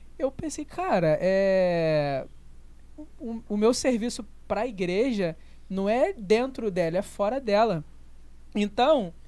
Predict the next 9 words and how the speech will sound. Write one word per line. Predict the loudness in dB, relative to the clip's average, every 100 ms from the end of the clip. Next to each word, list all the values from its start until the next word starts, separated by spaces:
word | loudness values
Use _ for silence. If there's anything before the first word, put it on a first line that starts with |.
| -20 -20 -18 -10
é... | -6 -2 -2 -2 -4 0
coisas | 8 8 8 2 2
a |
gente | -2 -4
sempre | -4 -4 -4
vai | -4
ter | -4 -4 -4 -6 -12
pra | -8 -8
fazer. | -6 -8 -8 -12